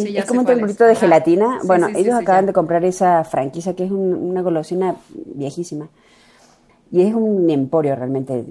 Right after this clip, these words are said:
Speaker 2: y ver cómo se fabrican los marshmallows, o sea, es una fábrica increíble.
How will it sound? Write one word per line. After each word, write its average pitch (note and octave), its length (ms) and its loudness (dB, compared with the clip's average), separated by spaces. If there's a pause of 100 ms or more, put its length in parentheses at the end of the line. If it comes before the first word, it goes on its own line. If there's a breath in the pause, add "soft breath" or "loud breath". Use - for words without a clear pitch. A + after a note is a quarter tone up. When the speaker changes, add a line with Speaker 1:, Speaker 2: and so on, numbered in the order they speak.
(140)
Speaker 2:
y D3+ 100 -6
ver D#3+ 220 0
cómo F#3 160 -2
se F3+ 100 -10
fabrican D#3+ 460 -2
los C3+ 200 -8
marshmallows, D3 760 -4
o D3 60 -8
sea, F3 160 -2
es G3 40 -2
una G#3 140 -2
fábrica F3 420 -2
increíble. B2+ 500 -6